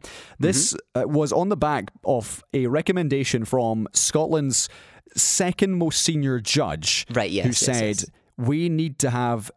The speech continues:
Speaker 1: judge-only rape trials," because at the moment, if you go to court, there is a ninety percent conviction rate for all crimes. Ninety percent. When it comes to rape, it's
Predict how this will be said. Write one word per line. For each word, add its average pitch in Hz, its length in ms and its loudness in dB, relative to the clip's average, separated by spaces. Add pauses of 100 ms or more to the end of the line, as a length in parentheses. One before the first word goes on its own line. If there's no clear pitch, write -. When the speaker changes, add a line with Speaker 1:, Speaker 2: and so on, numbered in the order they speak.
(120)
Speaker 1:
judge-only 151 1200 0 (160)
rape 131 300 0
trials," 101 520 0
because 123 640 0 (120)
at 240 120 2
the 214 80 2
moment, 180 340 0 (420)
if 185 220 0
you 190 80 2
go 196 120 2
to 190 80 -2
court, 165 500 -2 (180)
there 139 160 2
is 127 120 0
a 135 80 2
ninety 143 380 0
percent 139 460 -2
conviction 127 540 0
rate 107 240 -2
for 127 280 0
all 131 400 2
crimes. 95 420 -2
Ninety 156 260 0
percent. 107 380 -4 (320)
When 147 160 2
it 165 60 -2
comes 160 200 0
to 131 160 0
rape, 139 460 0 (280)
it's - 380 0